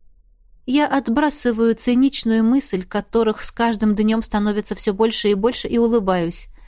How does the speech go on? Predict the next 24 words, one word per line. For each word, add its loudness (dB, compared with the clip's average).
"Рада 2
тебя 2
видеть, 0
подруга!" 2
"Я 6
тоже 2
рада, 4
Лал!" 4
Она 2
вглядывается 0
в -4
моё 2
лицо. -2
"Ты 0
как?" -2
"Устроилась. 0
Ищу 0
работу. 0
Сходила 0
на 4
фотосессию". -2
<gasps> -14
"На 4
фотосессию?" 2